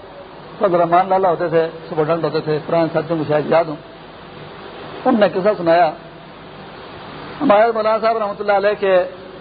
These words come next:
جو شیخ تھے، شاہ عبد العزیز واجو رحمۃ اللہ علیہ، کہ فضل رحمان صاحب نے کہا کہ میں ان سے ملنے کے لیے گیا۔ کہتے میرے پاس ایک کھدر کی چادر تھی، چار سدے کے علاقے کی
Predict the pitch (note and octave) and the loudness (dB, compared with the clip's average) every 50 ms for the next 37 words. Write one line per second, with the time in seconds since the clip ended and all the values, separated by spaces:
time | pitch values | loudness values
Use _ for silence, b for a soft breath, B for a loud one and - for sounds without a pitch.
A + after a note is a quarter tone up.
0 | - - - - G3 F#3+ F3+ - F3+ F#3 F#3+ G3+ D#3 - F#3 E3+ E3 E3+ F3+ - | -18 -16 -12 -6 -2 -2 -2 2 4 4 4 4 2 2 2 2 2 2 0 -4
1 | E3 - F#3+ F3+ F3+ E3+ D#3+ E3 D#3+ D#3+ E3+ F3+ F3+ D#3+ D3+ D#3+ D#3 D3+ E3 E3 | -4 0 2 2 2 0 -2 -6 -6 -4 -4 -4 -4 -2 0 -2 0 0 0 0
2 | D3+ D3 C3+ C#3 C3+ - D3+ C#3+ C#3+ C3+ C#3 - - - - - - - - - | 0 0 -2 -2 -8 -8 -4 -4 -4 -4 -4 -8 -12 -14 -18 -18 -18 -18 -16 -16
3 | - - - - - - - - - - - - - - - - - - - D#3 | -16 -16 -16 -16 -16 -14 -14 -14 -14 -14 -14 -14 -12 -12 -12 -12 -12 -12 -12 -12
4 | D3+ D3+ D3+ D3+ D#3 E3+ - - - - - - - - - - - - - - | -12 -12 -12 -12 -12 -12 -12 -12 -10 -10 -10 -10 -10 -10 -10 -10 -10 -10 -10 -10
5 | - - - - - - G#3 G3 G#3 G#3 G#3 A3 G#3+ - - - - - - E3+ | -10 -10 -8 -2 2 4 6 6 6 6 4 4 2 -2 -8 -14 -16 -12 -2 0
6 | G3+ F#3+ F#3 F3+ F3+ F3+ F#3+ G3+ G#3 F3+ A3 G#3+ G#3 G3+ F3 F3 F3+ G3 G3 F#3+ | 0 2 4 2 4 4 2 0 2 0 0 0 0 -2 0 2 2 2 2 -2
7 | F#3 F3 F3+ F#3+ G3 F3+ - F3+ E3 E3 F3+ G3 G#3+ F#3 F3+ D#3+ D#3+ D#3 C#3+ C#3 | -8 -8 -6 -8 -8 -8 -8 -8 -6 -6 -6 -6 -6 -4 -2 0 0 0 2 4
8 | E3+ F#3 F3 C#3+ C#3 - - - - - - - - - - - - - - - | 4 4 4 4 0 -8 -16 -20 -20 -20 -20 -20 -20 -20 -20 -20 -20 -20 -20 -20
9 | - - - - - - - - - - - - - A3 G#3 A3 G3+ G#3+ A3+ A3+ | -20 -18 -18 -18 -18 -18 -18 -18 -18 -16 -8 0 2 4 4 4 4 4 4 4
10 | F#3+ A3+ A3 G#3+ G#3 G#3+ - G#3+ G#3 A#3 A3 F#3+ F3+ E3 F#3 G#3 A#3+ B3 A#3+ - | 4 4 2 2 -2 -4 -4 -2 0 0 0 0 0 0 0 2 2 0 -2 -2
11 | G#3+ G#3+ G3+ - A3 G3+ D#3+ F3+ F3+ F#3+ G3 F3 F#3+ F3 E3+ E3+ E3+ F#3+ F3 E3 | -6 -8 -6 -2 -2 -2 0 0 0 0 0 0 2 2 2 2 0 -2 -6 -6
12 | E3+ | -8